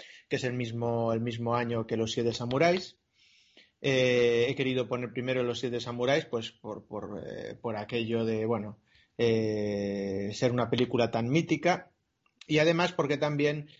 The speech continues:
esta trilogía de Samurai, si bien, eh, se toma la fecha del cincuenta y cuatro, en, en diferentes países la, la, o en diferentes, eh, mm, formatos se llegó, pues, a, a extender un poco más.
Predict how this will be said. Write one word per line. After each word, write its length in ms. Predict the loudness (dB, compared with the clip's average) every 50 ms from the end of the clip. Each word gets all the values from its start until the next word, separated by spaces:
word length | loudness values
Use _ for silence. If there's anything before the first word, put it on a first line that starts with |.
| _ _ _
esta 300 | -10 -8 -2 0 0 0 0 -2
trilogía 600 | -6 -4 -4 -4 -4 -6 -8 -8 -8 -8 -8 -8 _ _ -20 _ _ _ _ _ _ _ _ _ -12
de 200 | -8 0 0 0
Samurai, 460 | 2 2 0 2 2 4 4 4 4
si 180 | 2 0 -4 -2
bien, 380 | 0 0 0 0 0 -6 -12 _ _ _ _ -8
eh, 680 | -4 0 2 2 2 4 4 4 2 2 2 2 0 -2
se 220 | -2 -2 -2 -2 -2
toma 300 | -2 -2 -2 0 0 0
la 140 | 0 0 -2
fecha 260 | -4 -4 -2 -2 -2
del 140 | -2 -2 -4
cincuenta 380 | -6 -6 -4 -4 -4 0 0
y 80 | 0 0
cuatro, 460 | 2 2 2 2 2 0 -4 -4 -6 -8 _ _ _ -8
en, 680 | -6 -4 -4 -4 -4 -6 -6 -6 -6 -8 -8 -10 -12 -12 -12 -8
en 180 | -6 -6 -4 -2
diferentes 420 | -2 -2 0 0 0 0 0 -2
países 380 | 0 2 0 2 2 0 -4 -2
la, 300 | 0 2 2 2 2 0
la, 460 | 0 0 0 0 0 0 0 0 -2 -6 -8 -10 -10 -12 -12 -14 -16 -16 -18 -18 -16 -16 -16 -16 -14 -6
o 120 | -2 0 0
en 160 | 0 0 -2
diferentes, 600 | -2 -2 -2 0 0 0 2 2 0 0 0 -4 -6
eh, 120 | -6 -6 -6 -8 -14
mm, 480 | -12 -12 -10 -10 -8 -8 -6 -6 -8 -4
formatos 520 | -2 -2 0 2 2 2 2 0 -2 -2
se 160 | -2 -2 0
llegó, 380 | 0 0 0 2 0 0 0 -2
pues, 340 | -4 -4 -4 -6 -10 -16 _ _ _ _ _ _ _ _ _ _ -6
a, 460 | -2 -2 0 0 0 0 -2 -2 -4
a 40 | -6
extender 360 | -6 -6 -6 -4 0 0 0
un 120 | 0 -2
poco 240 | -2 -4 -4 -4 -8
más. 340 | -8 -8 -12 -12 -14 -18